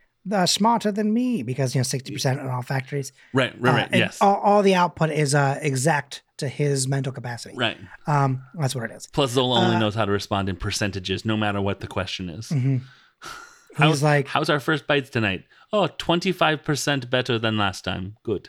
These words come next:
Speaker 1: Right.
Speaker 2: Good, good.
Speaker 1: And he's like, "How scared are you of Red Skull?" "A hundred percent."
Speaker 2: <laughs>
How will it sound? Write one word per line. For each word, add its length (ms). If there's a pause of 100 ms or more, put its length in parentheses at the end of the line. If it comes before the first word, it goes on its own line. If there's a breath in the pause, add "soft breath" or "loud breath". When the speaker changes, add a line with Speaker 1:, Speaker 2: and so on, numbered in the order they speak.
(120)
Speaker 1:
Right. 240
Speaker 2:
Good, 180
good. 160 (220)
Speaker 1:
And 100
he's 160
like, 200
"How 200
scared 400
are 80
you 240
of 160
Red 160
Skull?" 340
"A 140
hundred 560
percent." 720
Speaker 2:
<laughs> 560